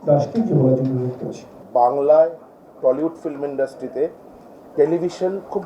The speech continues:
Speaker 2: বড় একটা উইং।
Speaker 1: নিয়ে যাও।
Speaker 2: সিনেমা,
Speaker 1: উপরে
Speaker 2: ওটিটি,
Speaker 1: নিয়ে যাও।
Speaker 2: টেলিভিশন,
Speaker 1: নিয়ে যাও।
Speaker 2: যে মাধ্যমটার অনেকটা অংশ জুড়ে টেলিভিশন মাধ্যমটা রয়েছে। এতগুলো চ্যানেলের যে কটা সিরিয়াল চলছে, সে সিরিয়ালগুলোর সাথে অনেক মানুষ জড়িয়ে আছে, শুধু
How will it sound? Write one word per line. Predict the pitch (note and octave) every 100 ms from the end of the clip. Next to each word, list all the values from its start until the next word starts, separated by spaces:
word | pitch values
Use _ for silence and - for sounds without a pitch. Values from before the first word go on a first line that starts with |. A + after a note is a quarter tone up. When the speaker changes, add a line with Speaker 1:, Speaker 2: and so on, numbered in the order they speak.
| C3
Speaker 2:
বড় | B2+ D3+
একটা | D#3+ - D#3
উইং। | C3+ C3 G#2+ - - - -
Speaker 1:
নিয়ে | C#3 C3
যাও। | B2
Speaker 2:
সিনেমা, | A#2 C#3 C#3 C#3+ C#3+ C#3+
Speaker 1:
উপরে | B2+ C#3+
Speaker 2:
ওটিটি, | C3+
Speaker 1:
নিয়ে | C3+ B2+
যাও। | B2 - -
Speaker 2:
টেলিভিশন, | C3+ C#3 C#3+ C#3 E3+
Speaker 1:
নিয়ে | C3 A#2+
যাও। | A#2 - - -
Speaker 2:
যে | D3+
মাধ্যমটার | D3 B2 - D3+ D#3 D#3+ D#3
অনেকটা | - C#3 E3 - D#3+
অংশ | E3 -
জুড়ে | D3 D#3+
টেলিভিশন | D#3+ C3+ C3 C3 D3+ C3+ - - - - -
মাধ্যমটা | - C3 - D3+ C#3+
রয়েছে। | C3+ B2+ A#2 - G#2 - - - - -
এতগুলো | A#2+ D3+ D3 D3+
চ্যানেলের | D3 C3 C#3+ D3 - A#2
যে | C#3
কটা | C3+ C#3
সিরিয়াল | C3+ C3+ C#3 C3+
চলছে, | C3 C3 C#3+ - F#3+ - - - -
সে | D#3
সিরিয়ালগুলোর | C#3+ D3+ D3 D3 C#3 D3+
সাথে | - - - F#3 -
অনেক | C#3 E3+ G#3 E3+
মানুষ | C#3 C3+ E3 D#3+
জড়িয়ে | B2+ B2+ C3
আছে, | A#2 A#2+
শুধু | B2+